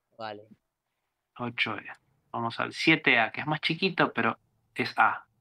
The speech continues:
Speaker 2: Nos fuimos a trece punto seis por ciento.
Speaker 1: Ay.
Speaker 2: No es el doble,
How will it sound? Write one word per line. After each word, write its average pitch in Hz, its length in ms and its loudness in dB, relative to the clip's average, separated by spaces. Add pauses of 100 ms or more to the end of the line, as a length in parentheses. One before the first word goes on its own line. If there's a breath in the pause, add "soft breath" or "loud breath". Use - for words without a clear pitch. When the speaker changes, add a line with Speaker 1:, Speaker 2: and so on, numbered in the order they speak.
(920)
Speaker 2:
Nos 123 200 -2
fuimos 156 400 6
a 151 200 4
trece 180 460 2
punto 165 500 4
seis 185 440 0
por 123 260 2
ciento. 107 560 0
Speaker 1:
Ay. - 80 -20 (1120)
Speaker 2:
No 139 180 6
es 165 100 2
el 180 160 2
doble, 214 520 6